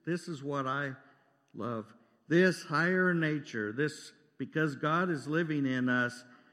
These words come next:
has its effect on our flesh,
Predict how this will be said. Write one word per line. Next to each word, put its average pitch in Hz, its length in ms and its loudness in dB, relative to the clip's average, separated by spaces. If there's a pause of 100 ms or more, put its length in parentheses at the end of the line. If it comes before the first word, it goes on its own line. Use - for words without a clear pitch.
(120)
has 165 300 -2
its 175 260 0
effect 151 680 -6
on 143 280 -2
our 135 480 -2 (2500)
flesh, 127 160 -8